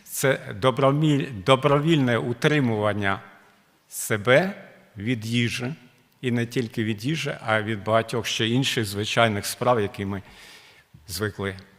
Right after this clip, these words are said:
робити, ради того, щоб нам мати незвичайні цілі духовні.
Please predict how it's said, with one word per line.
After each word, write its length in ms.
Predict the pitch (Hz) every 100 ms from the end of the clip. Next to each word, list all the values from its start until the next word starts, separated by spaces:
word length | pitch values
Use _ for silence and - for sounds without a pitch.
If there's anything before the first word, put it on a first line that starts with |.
| _
робити, 560 | 107 117 117 101 - - - - -
ради 560 | 104 113 147 165 185 185 - - - _ _
того, 300 | - 147 160
щоб 320 | - - 123 98 - - _ _ _ _ _
нам 400 | 104 117 135 127 113
мати 540 | 104 110 113 117 113 117 - - _ _ _ _ _ _ _ _ _ _ _ _ _ _ _ _ _ _ -
незвичайні 960 | 107 107 98 110 - 120 104 95 90 104 98 - _ _
цілі 600 | - - 135 165 156 147 - _ -
духовні. 680 | 98 - 110 90 90 107